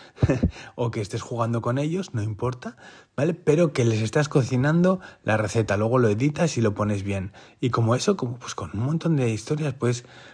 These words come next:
puedes hacer muchísimas, eh, membresías solucionando problemas que otros han tenido. Lo de los chefs es una, es una sola forma, pero, ah,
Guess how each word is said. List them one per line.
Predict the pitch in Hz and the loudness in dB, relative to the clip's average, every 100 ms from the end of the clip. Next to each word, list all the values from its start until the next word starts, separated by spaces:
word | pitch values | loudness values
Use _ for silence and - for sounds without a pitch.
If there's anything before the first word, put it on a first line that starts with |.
| _ | _
puedes | - 127 139 - | -2 0 0 -6
hacer | 151 127 151 131 | -8 -4 -2 -2
muchísimas, | 120 113 113 104 - _ _ - 156 151 - 165 160 160 160 156 - - - - _ | 0 0 0 -2 -6 _ _ -4 -2 -2 -4 -2 0 0 0 -2 -8 -20 -20 -20 _
eh, | - 143 143 143 139 139 | -4 0 0 0 0 0
membresías | 147 139 139 131 127 - 175 156 208 - _ - _ _ | 2 4 2 2 -2 0 0 0 -2 -6 _ -20 _ _
solucionando | - 147 131 131 139 151 | 0 6 6 6 2 0
problemas | 151 156 143 156 - | 0 0 2 0 0
que | |
otros | 165 151 | 0 0
han | 143 | -2
tenido. | 120 131 165 | 0 0 4
Lo | 135 | 6
de | 113 | 6
los | 110 107 | 4 0
chefs | - 170 170 - | -2 -2 -2 -6
es | 139 | -4
una, | 175 143 - - _ | -4 -4 -8 -20 _
es | - | -4
una | 175 147 | -2 0
sola | - 113 | -2 -4
forma, | - 180 165 120 - _ _ | 0 0 2 0 -6 _ _
pero, | 107 110 - _ _ | -4 -4 -6 _ _
ah, | - | -12